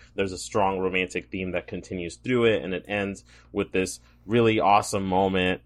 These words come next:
with Billy Idol on the plane where he serenades Julia, and it's super cute. Um, in Ten Things I Hate About You, there is a similar sort of, uh, uh, serenade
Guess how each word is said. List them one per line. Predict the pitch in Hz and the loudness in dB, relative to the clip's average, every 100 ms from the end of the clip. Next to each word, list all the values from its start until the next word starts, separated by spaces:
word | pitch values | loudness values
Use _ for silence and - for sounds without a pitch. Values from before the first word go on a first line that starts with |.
| _ | _
with | - 95 - | -4 -4 0
Billy | 98 95 | 0 2
Idol | 90 92 92 92 92 - | 4 4 4 4 2 0
on | 82 80 | -4 -8
the | 76 | -12
plane | - 120 101 95 92 90 92 | -4 0 0 0 0 -2 -2
where | 90 87 87 - - _ | -2 0 -2 -6 -18 _
he | - 104 95 95 | -6 -4 -2 -2
serenades | 90 - 110 101 95 92 92 - - | -4 -2 0 0 -2 -2 -4 -8 -8
Julia, | 135 127 120 113 107 107 82 | -4 -2 2 4 4 4 2
and | 90 | -4
it's | - | -8
super | - 104 98 | -6 -6 -4
cute. | 90 110 101 98 - _ _ _ | -6 -2 0 0 -4 _ _ _
Um, | 95 92 90 - | 4 4 2 -4
in | 110 104 101 101 - | -2 -2 -2 -8 -6
Ten | 143 139 | -4 -2
Things | 139 120 110 | -2 -2 0
I | 110 | 0
Hate | 113 | 2
About | 107 98 85 | 4 2 2
You, | 175 233 175 104 - _ _ - | -2 -4 -4 -6 -8 _ _ 4
there | 139 | 6
is | 147 185 | 6 4
a | 190 | 2
similar | - 139 139 143 147 - _ _ | 2 4 6 4 2 -2 _ _
sort | - 139 127 | 0 6 8
of, | 127 117 113 | 8 6 4
uh, | 107 101 98 95 - | 6 8 6 4 2
uh, | 92 85 87 | 2 2 0
serenade | - 139 127 113 110 107 107 110 | 0 4 4 4 4 2 0 -2